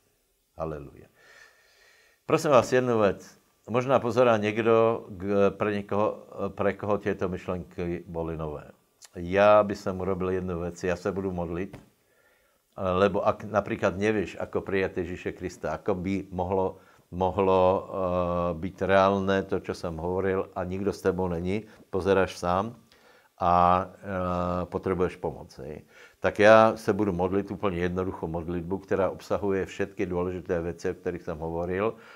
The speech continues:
A ty se, ak s tím budeš souhlasit, tak, eh, tak se modli se mnou a budeš vidět, že se volačo stane. Takže ak se, eh, ak ma počúváš, tak se môže-, môžeme do toho hned pustit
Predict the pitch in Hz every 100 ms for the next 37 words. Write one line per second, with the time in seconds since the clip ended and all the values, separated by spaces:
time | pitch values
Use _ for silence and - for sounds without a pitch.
0 | - - _ 98 87 85 85 - _ 107
1 | 107 113 - _ - 101 95 - - 87
2 | - 101 92 87 - 90 98 85 - 87
3 | - 85 82 - 82 85 - _ _ 82
4 | - 90 87 85 - 87 92 92 - 87
5 | 90 - 82 85 92 - 80 - 73 73
6 | 71 73 - 76 69 69 82 85 92 87
7 | - - - _ 110 101 - 95 92 82
8 | - 92 90 85 87 87 - 95 - 87
9 | 87 82 85 - 92 85 82 82 - 80
10 | 80 - 82 80 78 - _ 85 90 87
11 | 82 85 82 78 71 - 80 - 95 98